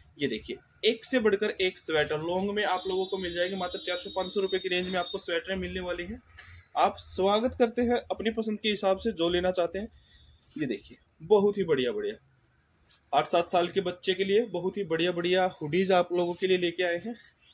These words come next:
हर प्रकार का आइटम दो सौ, ढाई सौ रुपये की रेंज में भी आप लोगों को hoodies मिल जाएंगे।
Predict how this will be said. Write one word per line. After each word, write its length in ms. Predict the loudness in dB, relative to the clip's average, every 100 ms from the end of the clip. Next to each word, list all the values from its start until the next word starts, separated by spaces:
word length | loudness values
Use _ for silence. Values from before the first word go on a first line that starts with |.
| -12
हर 200 | -6 -2
प्रकार 360 | -2 2 4
का 100 | 4
आइटम 300 | 2 0 -4 -8 _ _ 0
दो 140 | 2 4
सौ, 160 | 4
ढाई 200 | 4 2
सौ 160 | 4 2
रुपये 200 | 4 2
की 100 | 4
रेंज 240 | 4 4
में 100 | 2
भी 100 | 2
आप 200 | 2 2
लोगों 240 | 2 2 2
को 220 | 4 6 6 4 -4 _ _ -4
hoodies 280 | 2 2 4
मिल 180 | 2 4
जाएंगे। 340 | 2 2